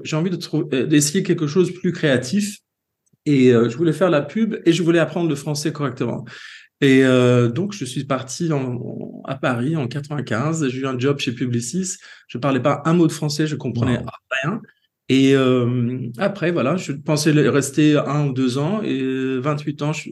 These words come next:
Speaker 1: plus tard, je suis encore là. <laughs>
Speaker 2: Ah, vingt-huit ans qui passent rapidement, j'imagine.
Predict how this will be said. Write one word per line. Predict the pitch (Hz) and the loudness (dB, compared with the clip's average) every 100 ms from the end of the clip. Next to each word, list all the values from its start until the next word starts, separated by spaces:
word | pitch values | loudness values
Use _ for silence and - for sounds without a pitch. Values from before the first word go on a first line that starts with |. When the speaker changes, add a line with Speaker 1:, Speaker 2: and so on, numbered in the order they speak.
| - | -8
Speaker 1:
plus | - 147 | -4 -2
tard, | 147 156 | 0 -2
je | 156 | -4
suis | - | -4
encore | 143 143 127 | -4 -2 -2
là. | 113 113 - | -4 -6 -2
<laughs> | 240 208 - - - - - _ _ _ _ _ _ - - | 0 0 -2 -4 -6 -16 -20 _ _ _ _ _ _ -20 -2
Speaker 2:
Ah, | 95 | 2
vingt-huit | 85 87 - 95 | 6 4 4 4
ans | 98 | 4
qui | - | 4
passent | 101 87 | 2 2
rapidement, | 98 87 95 95 98 | 2 2 6 6 6
j'imagine. | 87 87 87 101 | 6 4 6 6